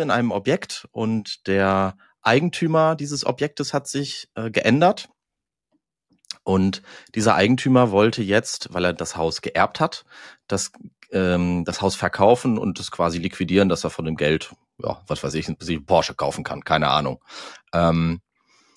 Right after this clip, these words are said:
und diese Familie, ähm, beide um die fünfzig, drei Kinder, äh, alle drei Kinder wohnen auch noch zu Hause. Mm, er, also der, ähm, Vater der Kids, äh,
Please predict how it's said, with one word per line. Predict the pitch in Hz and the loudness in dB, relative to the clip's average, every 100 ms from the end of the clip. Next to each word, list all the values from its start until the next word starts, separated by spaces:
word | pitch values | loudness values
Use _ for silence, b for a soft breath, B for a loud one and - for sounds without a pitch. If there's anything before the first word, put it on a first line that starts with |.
| - | -6
und | 92 | 0
diese | 95 92 | 0 2
Familie, | 87 90 120 139 151 160 - | 2 4 4 6 6 2 -2
ähm, | 90 90 90 90 87 95 - - - | 0 0 0 -2 -4 -6 -12 -14 -14
beide | - 87 87 98 101 95 | -6 0 4 4 4 4
um | - 95 98 101 95 | 4 2 2 2 2
die | 90 90 87 | 0 0 0
fünfzig, | - 131 175 - - 143 151 - | 2 0 0 -8 0 0 0 -6
drei | - 90 98 | 0 2 2
Kinder, | - 131 151 156 160 160 b b b b | 2 2 4 6 4 2 b b b b
äh, | 92 | -2
alle | 98 95 101 101 | 0 0 0 0
drei | 95 | 0
Kinder | 92 113 98 90 | 0 0 0 0
wohnen | 98 | 0
auch | 92 90 | 0 -2
noch | 85 | -6
zu | - 80 | -4 2
Hause. | 101 120 131 131 B B B _ | 4 4 2 0 B B B _
Mm, | 95 98 98 98 - _ | -2 2 4 2 -4 _
er, | 90 95 104 107 98 _ | 2 6 6 4 0 _
also | - - | -12 -10
der, | 80 78 78 78 76 - | -6 -4 -2 -2 -6 -8
ähm, | 78 78 76 73 73 - _ - | -8 -8 -8 -12 -16 -20 _ -20
Vater | - 87 95 120 98 | -12 0 0 0 -2
der | 95 | -2
Kids, | - 110 - - - | -2 -4 -2 -8 -6
äh, | 82 | -6